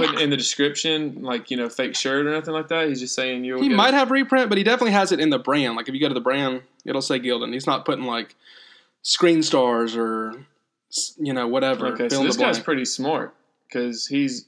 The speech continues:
Speaker 1: he's following all the hoops.
Speaker 3: Yeah, I mean, a lot of people are doing that, though. You can go to a
Speaker 1: Yeah.
Speaker 3: lot. There's a lot, and it's not, it's not just this
Speaker 1: I guess
Speaker 3: guy.
Speaker 1: for me, I just notice it. Like, I don't, for, I guess for me as, like, a, a, already a collector slash reseller, I'm not really,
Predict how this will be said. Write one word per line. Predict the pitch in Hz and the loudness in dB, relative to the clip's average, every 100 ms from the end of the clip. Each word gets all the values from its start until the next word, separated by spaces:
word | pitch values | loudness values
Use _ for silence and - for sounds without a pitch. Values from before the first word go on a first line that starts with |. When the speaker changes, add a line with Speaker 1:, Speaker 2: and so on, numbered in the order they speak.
| - | -12
Speaker 1:
he's | 131 - | -10 -4
following | 151 151 139 | -2 0 0
all | 135 135 | 0 0
the | 120 | -2
hoops. | 117 147 135 - - - _ _ _ _ - _ _ | -2 -4 -4 -8 -18 -18 _ _ _ _ -20 _ _
Speaker 3:
Yeah, | 277 | 2
I | 254 | 4
mean, | 160 | 4
a | 147 | 4
lot | 202 | 4
of | 262 | 4
people | 156 120 | 2 0
are | |
doing | 117 113 | -4 -6
that, | 110 - | -8 -8
though. | 113 | -6
You | 135 | -4
can | 185 | 0
go | 180 | 2
to | |
a | 143 | 2
Speaker 1:
Yeah. | |
Speaker 3:
lot. | 123 151 190 190 | 4 4 4 2
There's | 147 190 | 0 0
a | 160 | 0
lot, | 131 139 | 0 0
and | 147 | 0
it's | 151 | 0
not, | 185 - - | 0 -2 -6
it's | 143 | -2
not | 180 147 | -2 0
just | 151 - - | -2 -4 0
this | 160 | 0
Speaker 1:
I | 180 | 2
guess | 285 | 0
Speaker 3:
guy. | - | 2
Speaker 1:
for | 151 | 2
me, | 196 233 | 2 0
I | 175 | 0
just | 143 | -4
notice | 131 131 147 135 | -2 2 2 0
it. | - - | -4 -4
Like, | 123 | -2
I | 139 | 0
don't, | 151 127 - _ _ _ _ _ _ _ _ _ _ | 0 -4 -12 _ _ _ _ _ _ _ _ _ _
for, | 156 | -2
I | 147 | 0
guess | 170 165 139 | -2 -4 -4
for | 139 | -2
me | 147 165 | 0 0
as, | 139 | 0
like, | 135 127 | -2 -4
a, | 123 | -4
a, | - 123 | -4 -4
already | 131 135 127 | -2 -2 -2
a | |
collector | - 123 135 127 123 - | -2 -2 -2 -4 -6 -6
slash | - 127 120 | -4 -4 -2
reseller, | 139 143 123 123 | -4 -2 -2 -2
I'm | 147 | -4
not | 147 127 | -4 -2
really, | 135 127 | -2 -2